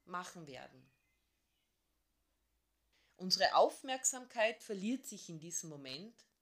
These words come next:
in diesem Gedankenkarussell und entzieht ihrer Kraft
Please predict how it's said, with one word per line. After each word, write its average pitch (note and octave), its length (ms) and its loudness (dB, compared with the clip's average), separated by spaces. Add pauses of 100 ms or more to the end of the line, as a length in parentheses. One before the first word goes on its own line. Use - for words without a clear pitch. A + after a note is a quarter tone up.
(300)
in F3+ 140 -12
diesem G#3+ 320 -2
Gedankenkarussell D#3 1200 -4 (680)
und G#3+ 180 -10
entzieht C4 640 2 (560)
ihrer B3 240 0
Kraft - 680 2